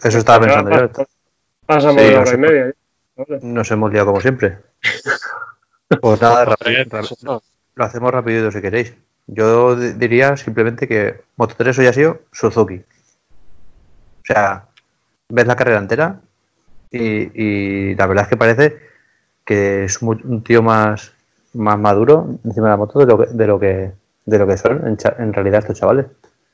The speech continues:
Speaker 1: Le he visto hoy que ha hecho una carrera perfecta, vamos.
Speaker 3: Mm.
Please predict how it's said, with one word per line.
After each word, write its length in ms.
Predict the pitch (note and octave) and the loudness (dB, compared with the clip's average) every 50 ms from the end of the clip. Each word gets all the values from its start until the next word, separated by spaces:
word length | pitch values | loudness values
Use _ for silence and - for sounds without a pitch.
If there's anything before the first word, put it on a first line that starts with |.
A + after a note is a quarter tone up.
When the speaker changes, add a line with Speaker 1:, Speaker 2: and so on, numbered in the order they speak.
| _ _ | _ _
Speaker 1:
Le 120 | - A#2+ A2 | -2 0 2
he 20 | |
visto 220 | G#2 G2+ G2+ A#2+ A2+ | 2 2 2 2 2
hoy 60 | A2 | 4
que 80 | A2 A#2 | 4 2
ha 40 | |
hecho 120 | G#2+ - A#2+ | 0 0 0
una 120 | A2 A2 | 0 0
carrera 420 | G2+ G#2+ G#2 G#2+ B2 C3+ C3+ B2+ B2+ - _ _ _ _ _ _ _ | 0 0 0 2 2 0 0 -2 -8 -16 _ _ _ _ _ _ _
perfecta, 420 | - G#2+ G2+ - - A#2 A2+ A2+ G2+ | -4 -4 -2 0 -2 -2 0 0 0
vamos. 240 | G#2 G#2+ G#2 G2 F#2 _ _ _ _ _ _ _ _ _ _ _ _ - - - - - _ - - - - - _ _ _ _ _ _ _ _ _ _ _ - - - - - - _ _ _ _ _ - - - | -2 -2 -4 -6 -12 _ _ _ _ _ _ _ _ _ _ _ _ -20 -20 -20 -20 -20 _ -20 -20 -20 -20 -20 _ _ _ _ _ _ _ _ _ _ _ -20 -20 -20 -20 -20 -20 _ _ _ _ _ -20 -16 -12
Speaker 3:
Mm. 220 | A#2 A2+ G#2 G2 | -10 -10 -10 -12